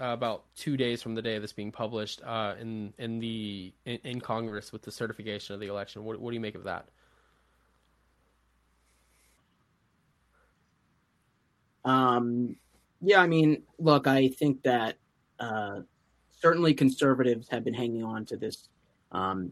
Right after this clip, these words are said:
Speaker 2: that, you know, President Trump is our president. Uh, we duly elected him, and, uh, we wanna back him. Um, however, I think it's important to remember that, uh, President Trump's litigation has failed in many regards, and unfortunately, there is about,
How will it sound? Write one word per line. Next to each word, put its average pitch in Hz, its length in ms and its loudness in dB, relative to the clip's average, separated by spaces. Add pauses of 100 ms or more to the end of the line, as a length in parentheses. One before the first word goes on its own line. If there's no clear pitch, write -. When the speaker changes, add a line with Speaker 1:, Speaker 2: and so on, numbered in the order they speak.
Speaker 2:
that, 135 140 4
you 104 380 0
know, 131 120 4
President 175 420 4
Trump 135 300 4
is 110 400 -4
our 127 140 2
president. 107 480 -6 (200)
Uh, 104 200 -4
we 113 80 -6
duly 127 260 2
elected 120 340 -2
him, 113 220 -4
and, 110 140 -8 (480)
uh, 104 180 -6
we 147 80 6
wanna 151 160 8
back 127 300 2
him. 92 180 -6 (160)
Um, 101 380 -6 (580)
however, 135 640 6
I 135 60 -4
think 135 180 2
it's 131 100 -2
important 123 360 0
to 120 40 0
remember 113 360 -2
that, 110 240 -6 (500)
uh, 85 160 -6
President 135 420 2
Trump's - 480 -4
litigation 107 720 -4
has 98 220 -8 (200)
failed 143 260 4
in 120 80 0
many 120 160 0
regards, 107 500 -4
and 101 140 -10 (400)
unfortunately, 135 800 6
there 123 240 2
is 113 260 -4 (160)
about, 110 320 -4